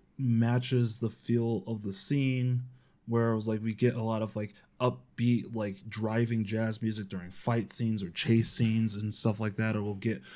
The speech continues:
like, more during, like, a scene of contemplation, we'll get, like, you know, a very, very light song and, like, very minimalistic song, and they, they did, they did a very good job placing,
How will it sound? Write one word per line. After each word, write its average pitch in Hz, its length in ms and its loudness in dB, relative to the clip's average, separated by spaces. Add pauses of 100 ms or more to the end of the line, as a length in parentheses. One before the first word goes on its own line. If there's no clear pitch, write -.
(140)
like, 110 180 4
more 117 340 8
during, 113 340 4
like, 107 180 0
a 107 80 -2
scene 123 420 4
of 110 120 0
contemplation, 123 1000 2
we'll 110 120 0
get, 104 200 -6
like, 110 140 -6
you 113 120 -2
know, 101 200 -6 (100)
a 104 60 -8
very, 107 340 -2
very 107 300 -6
light 98 480 -6
song 107 480 -4
and, 98 120 -6 (320)
like, 104 140 -2
very 104 260 0
minimalistic 104 880 0
song, 123 260 0
and 113 80 -2
they, 117 80 -2
they 127 160 4
did, 139 260 2
they 151 160 4
did 175 180 6
a 185 60 6
very 123 420 4
good 123 280 2
job 110 360 -2
placing, 127 580 -2